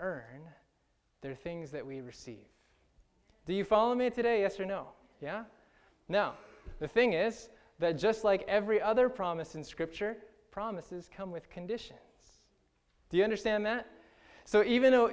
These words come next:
even though there are conditions, it doesn't necessarily mean I deserve it now, right? This is still a gift. This is still a gift. The outpouring of the Holy Spirit, Christ in my heart, that's not something I earn, but it is something I can make myself ready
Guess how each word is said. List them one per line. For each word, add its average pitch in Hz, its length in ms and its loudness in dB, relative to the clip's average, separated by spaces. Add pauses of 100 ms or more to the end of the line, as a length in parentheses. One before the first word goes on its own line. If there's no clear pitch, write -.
even 226 380 0
though 226 140 6
there 190 160 8
are 165 120 6
conditions, 196 600 0
it 190 40 0
doesn't 214 220 2
necessarily 202 420 0
mean 196 220 -4
I 196 140 2
deserve 240 460 6
it 185 180 0
now, 131 160 -12 (360)
right? 185 220 -4 (340)
This 190 180 0
is 175 80 -4
still 233 260 2
a 170 60 0
gift. 131 600 -8
This 151 180 -12
is 156 80 -10
still 196 340 -4
a 151 100 -10
gift. 139 360 -8
The 160 160 -4
outpouring 196 400 -4
of 175 60 -6
the 165 80 -4
Holy 170 180 -4
Spirit, - 280 -6
Christ - 500 -4
in 185 200 -4
my 165 200 -6
heart, 160 580 -2 (240)
that's 165 180 -2
not 185 160 -2
something 202 300 -4
I 196 120 2
earn, 208 300 -4 (800)
but 160 560 0 (280)
it 151 140 -10
is 139 140 -6
something 175 540 -10
I 139 100 -10
can 127 320 -10
make 143 260 -8
myself 131 580 -10 (100)
ready 147 600 -10